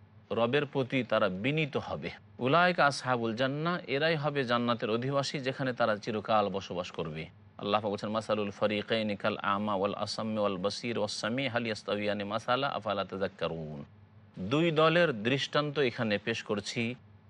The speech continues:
কাল আমা, যেমন অন্ধ, বধির,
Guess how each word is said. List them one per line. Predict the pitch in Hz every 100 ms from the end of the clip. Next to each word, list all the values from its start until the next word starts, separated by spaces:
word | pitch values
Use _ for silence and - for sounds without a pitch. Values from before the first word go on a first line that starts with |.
| - - - - -
কাল | - 160 -
আমা, | 139 139 147 151 139
যেমন | 139 135 135
অন্ধ, | 120 135 143 143 147 139 135 - - - - - 95 107
বধির, | 135 123 139 131